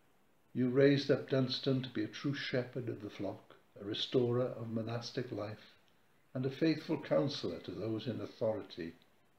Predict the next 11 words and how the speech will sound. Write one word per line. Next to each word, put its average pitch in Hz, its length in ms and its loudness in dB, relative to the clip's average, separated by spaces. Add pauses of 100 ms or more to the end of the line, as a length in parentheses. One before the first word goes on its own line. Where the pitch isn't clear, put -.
(1300)
Give 123 200 0
to 131 160 2
all 127 220 6
pastors 113 600 0
the 113 100 -8
same 113 360 -4
gifts - 420 -4
of 117 120 -2
your 104 120 -2
Holy 104 280 0
Spirit, 95 500 -10